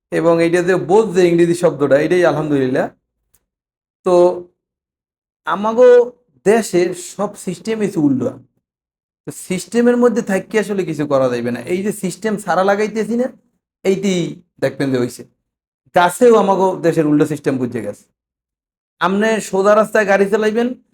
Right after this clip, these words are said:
আপনারে কেউ মনে করেন যে, আহ, দাম দেবে না, কিন্তু আপনি একটু উল্টো রাস্তায় যেই গাড়ি চালাইবেন, বলবো, "ওরে বাবা, খাইছে, এই জানি কোন কডলি বেড়াইয়ে খারাইছে,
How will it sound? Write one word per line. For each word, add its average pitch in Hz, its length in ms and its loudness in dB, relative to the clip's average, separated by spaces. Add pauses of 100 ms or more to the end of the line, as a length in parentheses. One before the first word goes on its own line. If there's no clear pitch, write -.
(160)
আপনারে 190 380 -2
কেউ 202 640 2
মনে 185 200 -2
করেন 185 280 0
যে, 180 340 -4
আহ, - 280 -16 (440)
দাম 151 220 2
দেবে 131 160 0
না, 117 80 -6
কিন্তু 170 440 0
আপনি 160 200 0
একটু 170 160 -2
উল্টো 170 260 2
রাস্তায় 190 380 2
যেই 190 300 4
গাড়ি 175 240 0
চালাইবেন, 170 320 0
বলবো, 160 180 -6
"ওরে 180 140 -2
বাবা, 151 520 0 (360)
খাইছে, 123 360 -10 (320)
এই 156 120 -2
জানি 170 180 2
কোন 170 220 0
কডলি 151 320 0
বেড়াইয়ে 131 360 2
খারাইছে, 117 420 -6